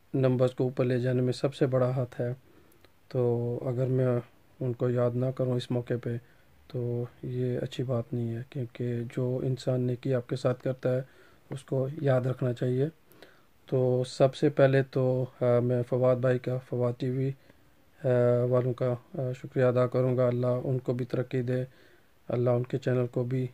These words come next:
अ, दिन दुगनी रात चुगनी तरक्की अता फरमाए, आमीन। उनकी वसात से मैं पहुंचा, अ,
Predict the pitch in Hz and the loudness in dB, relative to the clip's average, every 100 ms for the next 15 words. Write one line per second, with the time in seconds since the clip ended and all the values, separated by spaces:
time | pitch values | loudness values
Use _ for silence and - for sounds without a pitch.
0 | - 139 127 120 135 123 123 131 139 131 | -8 -4 -4 0 0 0 0 0 0 0
1 | 120 123 120 127 139 - - 135 - 127 | 0 -2 -2 -2 -4 -8 -6 -6 -4 -4
2 | 120 120 - 127 123 123 147 131 123 120 | -2 -2 -2 -2 0 -2 -4 -4 -2 -2
3 | 113 - - - - - _ _ _ _ | -4 -8 -20 -20 -20 -20 _ _ _ _
4 | _ _ - - - - - 147 147 147 | _ _ -20 -20 -20 -20 -6 2 4 4
5 | 165 147 139 135 - 143 156 143 139 143 | 4 4 6 6 4 -2 0 2 2 2
6 | 131 135 127 131 - 127 127 123 | 4 4 2 0 -2 0 0 0